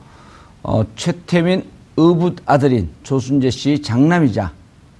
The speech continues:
또 하나의 가족 저자인 조용래 씨 자리하셨습니다. 안녕하세요.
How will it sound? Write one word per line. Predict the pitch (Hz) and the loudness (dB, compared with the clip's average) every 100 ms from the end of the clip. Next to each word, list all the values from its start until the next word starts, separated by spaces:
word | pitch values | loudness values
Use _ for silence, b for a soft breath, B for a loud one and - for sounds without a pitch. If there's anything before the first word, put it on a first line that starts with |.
| - | -12
또 | - | -2
하나의 | 131 127 113 | 0 0 0
가족 | 117 110 135 - | -2 -2 -6 -4
저자인 | 107 110 113 135 151 - B B | -4 0 2 0 -2 -8 B B
조용래 | - 127 120 113 | -2 2 2 0
씨 | 107 156 - | -2 -6 -6
자리하셨습니다. | - 147 120 95 87 - 85 78 - - B B B B B B B B B - | -2 -2 -2 -4 -8 -10 -10 -10 -14 -20 B B B B B B B B B 0
안녕하세요. | 165 165 143 | 2 4 2